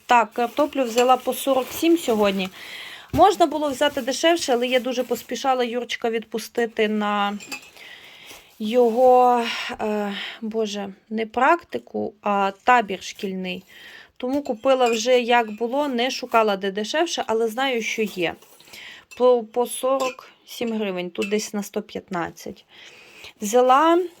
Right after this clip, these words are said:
молоденькі кабачки. До речі, сезон почався, слухайте. Молоденькі кабачки по тридцять п'ять гривень. Планую сьогодні також тушкувати, не знаю, або рибку,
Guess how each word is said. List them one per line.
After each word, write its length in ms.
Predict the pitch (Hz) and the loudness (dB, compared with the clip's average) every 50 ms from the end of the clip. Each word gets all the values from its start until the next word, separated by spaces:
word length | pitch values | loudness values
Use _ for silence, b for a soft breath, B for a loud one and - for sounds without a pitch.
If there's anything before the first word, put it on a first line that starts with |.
| - - | -20 -10
молоденькі 580 | 240 240 247 254 254 226 277 302 311 285 - 277 | -4 0 0 2 2 4 2 2 2 2 -4 -2
кабачки. 800 | - 269 254 226 247 254 - - - - 262 277 320 359 330 | 2 2 4 6 4 4 4 0 -8 -6 -2 0 2 2 2
До 100 | 277 254 | 2 2
речі, 280 | 247 254 262 254 - 254 | 2 2 0 0 -2 -6
сезон 500 | - - - 247 220 233 285 349 440 427 | -6 -6 -6 -6 0 2 4 4 4 4
почався, 680 | - 320 - - - 220 190 185 180 - - - 202 196 | 2 0 0 2 2 4 4 2 2 -2 -8 -8 -8 -8
слухайте. 840 | - - - 240 247 220 - 214 180 180 180 - - 175 175 185 - _ _ _ _ _ _ - - | -8 -8 -2 -2 -2 -2 -2 -4 -4 -4 -4 -6 -8 -8 -8 -10 -14 _ _ _ _ _ _ -16 -8
Молоденькі 640 | 220 226 233 233 240 233 233 277 311 339 359 339 302 | -2 0 2 4 4 4 6 4 4 4 2 0 -2
кабачки 540 | 277 - 240 220 233 233 - - - 294 339 | 2 2 2 2 2 -2 -2 -2 0 -2 0
по 160 | 330 - 254 | 2 0 -2
тридцять 500 | 254 - 240 262 277 277 - 302 269 - | 0 0 -4 -4 -4 -4 -6 -8 -8 -10
п'ять 340 | - - 220 233 240 233 240 | -8 -2 2 2 2 2 -2
гривень. 540 | 226 208 233 233 226 220 196 185 190 196 202 B B B B B B B B B B B B B | -6 -6 -4 -2 -2 -2 -2 -2 -4 -6 -8 B B B B B B B B B B B B B
Планую 460 | - 262 254 262 277 294 294 277 262 | 0 2 2 2 2 0 0 0 -2
сьогодні 560 | 247 - - 277 247 247 269 269 240 247 247 240 | -4 -6 -6 -4 0 2 2 2 2 0 -6 -2
також 420 | 240 247 233 233 233 247 220 - | 2 2 2 2 0 -4 -8 -8
тушкувати, 640 | - 262 247 - - - 233 277 330 381 381 294 254 | -8 -8 -8 -8 -8 -2 2 4 4 4 2 -2 -4
не 140 | 240 254 254 | -2 -2 0
знаю, 260 | 254 262 233 208 202 | 2 2 2 2 2
або 400 | - 226 208 226 262 269 - - - - | 0 0 2 4 4 4 4 4 -2 -6
рибку, 500 | 233 269 320 320 - - 277 240 226 | -2 -2 -2 -2 -2 0 0 0 0